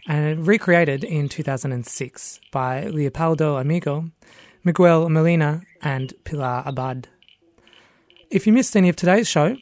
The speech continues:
you can find our podcasts at three C R dot org dot A U forward slash Earth Matters. Earth Matters would like to thank the Community Broadcasting Foundation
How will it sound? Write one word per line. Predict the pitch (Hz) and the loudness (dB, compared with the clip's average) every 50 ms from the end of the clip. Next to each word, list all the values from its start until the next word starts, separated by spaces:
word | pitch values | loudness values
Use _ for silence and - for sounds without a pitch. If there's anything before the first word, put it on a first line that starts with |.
| _ _ _ | _ _ _
you | - 175 156 | -2 -2 0
can | - 160 | 0 -2
find | - - 170 160 170 226 | 0 0 0 0 2 0
our | 262 | -2
podcasts | - - 160 135 - 165 202 240 - - - - - - - - | -2 -2 -2 -2 0 -2 -2 -2 -6 -12 -14 -16 -18 -18 -12 -10
at | 143 135 135 - - - _ _ _ _ _ _ | -8 -8 -8 -10 -14 -20 _ _ _ _ _ _
three | - 165 185 214 | -2 0 0 0
C | 214 - 185 151 | 2 0 0 0
R | 135 131 135 139 147 - _ _ _ - | 0 -2 -4 -6 -8 -10 _ _ _ -4
dot | 196 208 190 | 0 2 2
org | 156 139 143 143 131 - - - _ _ _ | 2 2 2 0 -4 -6 -12 -20 _ _ _
dot | - 151 147 | -4 -4 -2
A | 151 147 139 | -2 -2 -4
U | 131 127 131 131 135 135 135 - _ _ _ | -4 -4 -4 -4 -6 -6 -10 -14 _ _ _
forward | - - 147 135 123 | -10 -6 -6 -6 -6
slash | - - 151 135 139 - - - - _ _ _ _ | -6 -6 -6 -6 -6 -8 -12 -16 -18 _ _ _ _
Earth | 147 135 - - - | -8 -8 -8 -8 -8
Matters. | 131 123 127 123 123 127 - - - - _ _ _ _ _ _ _ _ - _ _ _ _ _ _ _ - | -8 -6 -8 -8 -10 -12 -12 -14 -14 -14 _ _ _ _ _ _ _ _ -20 _ _ _ _ _ _ _ -2
Earth | 185 196 190 - | -2 0 2 2
Matters | 220 220 202 196 - | 2 2 2 0 0
would | - 156 | -2 -2
like | 147 165 214 277 - | 0 0 0 -2 -4
to | - | -8
thank | - - 151 139 147 156 - - _ _ | -8 -8 -6 -6 -6 -8 -10 -16 _ _
the | - 160 151 143 143 - | -4 -2 -2 -2 -4 -4
Community | - 151 143 139 143 147 147 147 147 147 196 - - | -4 -4 -2 -2 -2 -2 -2 -2 -4 -4 -6 -8 -6
Broadcasting | - 139 131 - - 143 127 - - 135 120 | -6 -6 -6 -4 -6 -8 -8 -8 -8 -8 -6
Foundation | - 147 131 131 131 160 165 - - 165 131 127 | -4 -4 -4 -2 -2 -2 -4 -4 -6 -8 -8 -10